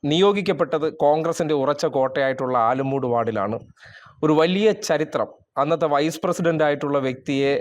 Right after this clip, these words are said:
പരാജയപ്പെടുത്തിക്കൊണ്ടുള്ള ഒരു രാഷ്ട്രീയ എൻട്രി എന്ന് പറഞ്ഞാൽ, ആ, ഒരുപക്ഷെ അണ്ടൂർക്കോണം പഞ്ചായത്തിലെ തന്നെ ഏറ്റവും ശ്രദ്ധേയമായ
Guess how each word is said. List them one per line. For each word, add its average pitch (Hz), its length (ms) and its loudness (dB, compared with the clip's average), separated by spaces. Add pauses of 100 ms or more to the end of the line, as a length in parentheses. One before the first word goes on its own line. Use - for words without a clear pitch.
(280)
പരാജയപ്പെടുത്തിക്കൊണ്ടുള്ള 131 1300 0 (200)
ഒരു 135 160 -2 (300)
രാഷ്ട്രീയ 147 540 -2 (180)
എൻട്രി 139 320 0
എന്ന് 135 180 0
പറഞ്ഞാൽ, 127 340 0 (680)
ആ, 139 120 4
ഒരുപക്ഷെ 165 400 2
അണ്ടൂർക്കോണം 165 500 0
പഞ്ചായത്തിലെ 151 560 0
തന്നെ 143 220 -2
ഏറ്റവും 156 320 0
ശ്രദ്ധേയമായ 147 560 2